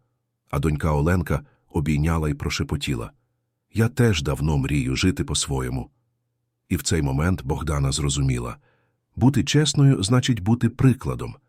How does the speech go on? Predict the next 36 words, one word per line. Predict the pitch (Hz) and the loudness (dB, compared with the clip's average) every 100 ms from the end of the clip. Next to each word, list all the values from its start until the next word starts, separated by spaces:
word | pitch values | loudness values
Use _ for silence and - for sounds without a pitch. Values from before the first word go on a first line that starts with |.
| _ _ _ - | _ _ _ -6
Її | 90 117 139 | 0 4 6
рідні | 131 147 139 | 6 6 6
не | 131 | 6
засудили. | 127 135 143 117 73 58 - _ _ _ - | 4 4 4 4 2 -2 -14 _ _ _ 0
Вони | 117 147 | 6 6
зітхнули | 143 131 - 131 92 | 6 4 4 4 4
з | - | 0
полегшенням. | 92 98 80 - 65 62 60 _ _ _ _ _ - | 0 2 0 -4 -4 -6 -10 _ _ _ _ _ 2
Бо | 117 | 4
навіть | 151 151 123 | 4 2 4
вони | 123 139 | 6 6
бачили, | 131 139 131 117 | 4 2 0 0
що | - 117 | 0 2
вона | 110 120 | 4 2
давно | 110 110 95 104 110 | 2 2 4 4 4
не | 82 | 2
була | 73 69 | 0 -2
щасливою. | 65 - - 76 62 60 58 - _ _ _ _ | -2 -4 -4 -4 -4 -6 -8 -12 _ _ _ _
Підтримка | 98 - 127 120 82 | -4 2 2 4 0
прийшла | 71 87 - 120 120 | -2 -2 0 0 0
із | 87 80 | -2 0
несподіваного | 85 - 85 82 71 69 87 | -2 0 -2 0 0 0 -2
боку. | 69 69 - - - _ _ _ | -2 -4 -6 -10 -10 _ _ _
Колишні | - 135 151 139 | 2 4 4 2
колеги | 107 104 120 107 | 2 2 2 2
з | 82 | 0
банку | 80 120 120 85 | 0 0 0 -2
писали | 90 - 98 87 | -2 0 0 0
повідомлення: | 87 87 80 65 65 60 - _ _ _ _ - | -2 0 0 -2 -6 -8 -14 _ _ _ _ -4
«Я | 80 117 | 0 2
б | 104 | 4
не | 123 | 4
наважилась, | 123 107 127 139 92 85 - | 4 4 2 2 2 -2 -2
але | 85 85 | -2 0
ти | 127 | 2
молодець». | 113 101 80 57 - - | 4 2 0 -4 -8 -10